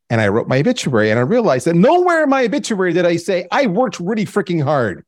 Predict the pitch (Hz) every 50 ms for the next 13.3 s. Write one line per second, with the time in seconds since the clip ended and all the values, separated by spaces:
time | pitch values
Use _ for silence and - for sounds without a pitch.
0 | _ _ _ _ _ _ - - - 196 156 98 87 - _ - _ _ _ _
1 | _ _ _ _ _ _ - - 208 277 320 339 302 180 - 208 156 143 143 -
2 | - 139 123 123 120 - 147 127 123 123 117 - - - 123 123 120 123 120 -
3 | - 113 107 - - 190 185 185 180 160 - - 127 123 117 104 98 90 85 85
4 | 87 - _ _ _ _ _ _ - 135 135 - - 131 123 113 110 127 135 131
5 | - 156 123 123 120 117 117 110 101 107 104 107 - 110 104 104 104 92 - 107
6 | 92 87 92 82 - - _ 104 101 95 92 - - - - 98 95 92 87 87
7 | - - 98 95 90 - 98 98 90 - 98 90 87 - 95 92 87 - - -
8 | - 104 92 90 - - _ - 101 98 101 98 101 110 113 107 101 104 104 -
9 | 110 104 87 82 - - - - - - - - - - - 120 113 113 113 107
10 | 107 104 - 117 - - - - 139 123 117 110 107 104 101 - - 110 104 101
11 | 87 107 107 107 101 95 92 - - 104 98 95 98 92 - - 101 90 92 95
12 | - - 147 110 - - _ _ - 104 104 107 107 98 101 107 101 - - 175
13 | 220 233 220 220 -